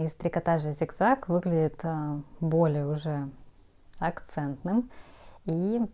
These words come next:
также будет, а, отлично вписываться в гардероб, который я создаю для себя. Это трикотаж, восемьдесят два процента шерсти. Следующее изделие — это боди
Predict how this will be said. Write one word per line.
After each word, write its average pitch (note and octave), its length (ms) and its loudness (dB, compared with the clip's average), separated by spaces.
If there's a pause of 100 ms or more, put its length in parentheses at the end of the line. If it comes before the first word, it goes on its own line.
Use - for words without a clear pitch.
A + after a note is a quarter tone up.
(100)
также F3+ 300 0
будет, E3+ 480 0
а, D#3 160 0
отлично E3+ 400 -4
вписываться D#3 680 -4
в D3+ 100 -10
гардероб, D#3 540 -4 (360)
который D#3+ 300 -2
я D#3 100 0
создаю D3+ 320 -4
для D3+ 140 -6
себя. C#3+ 320 -12 (140)
Это E3+ 220 2
трикотаж, E3 680 2 (2500)
восемьдесят E3+ 720 2
два D3+ 120 -2
процента D#3 600 -6 (280)
шерсти. - 540 -8 (480)
Следующее D#3 560 -4
изделие — G3+ 480 -4
это G3+ 220 -8 (160)
боди D#3+ 500 -4